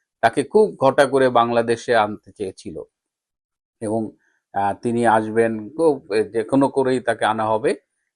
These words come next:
কিন্তু সেখান থেকে ডক্টর ইউনূস সরকার আবার পিছু হটেছেন। কেন পিছু হটেছেন? কারণ আপনারা জানেন যে ভারতীয় সরকারের মুখপাত্র রণধীর জয়সওয়াল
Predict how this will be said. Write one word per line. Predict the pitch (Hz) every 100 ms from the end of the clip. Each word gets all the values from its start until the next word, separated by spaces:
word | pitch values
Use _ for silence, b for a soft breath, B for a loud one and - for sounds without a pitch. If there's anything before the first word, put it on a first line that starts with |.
| _ -
কিন্তু | 165 196 170 123 - _ _
সেখান | - 147 165 196
থেকে | 185 185 175 175 165
ডক্টর | - 135 147
ইউনূস | 135 143 143
সরকার | - 127 - 120
আবার | 110 117 117 _ -
পিছু | 156 156 143
হটেছেন। | 107 98 - 90 104
কেন | - 151 180
পিছু | 180 175 170 170
হটেছেন? | 170 165 196 208 - _ _ _ _ _ _ -
কারণ | 123 143 147
আপনারা | 147 156
জানেন | 151 147 180 208
যে | 185
ভারতীয় | 127 123 139 151 165 170
সরকারের | 165 143 135 147 147 143
মুখপাত্র | 135 139 156 147 147 - 151 139 _ _
রণধীর | 113 127 151 160 165 135
জয়সওয়াল | 139 139 139 156 165 175